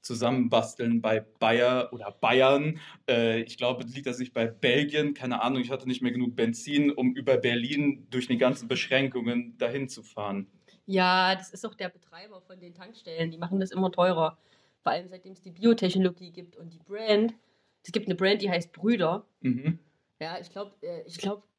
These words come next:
Speaker 2: die stellen Bücher her oder die heißen nur, die machen nur irgendwas in einem Buch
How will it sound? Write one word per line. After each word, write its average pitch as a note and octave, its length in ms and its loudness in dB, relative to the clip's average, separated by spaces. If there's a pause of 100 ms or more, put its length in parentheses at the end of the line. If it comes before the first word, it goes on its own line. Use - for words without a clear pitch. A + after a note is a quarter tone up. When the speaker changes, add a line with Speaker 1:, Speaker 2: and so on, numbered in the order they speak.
Speaker 2:
die G3 280 -4
stellen E3+ 320 -2
Bücher A#3+ 240 4
her G#3+ 240 2
oder G3 100 -2
die F#3 180 -8
heißen F#3 320 -4
nur, F#3+ 300 -2 (240)
die F3+ 60 -8
machen F#3 260 -2
nur F3+ 160 0
irgendwas F3+ 460 -10 (100)
in G3 80 -20
einem F3+ 120 -18
Buch G3+ 360 -20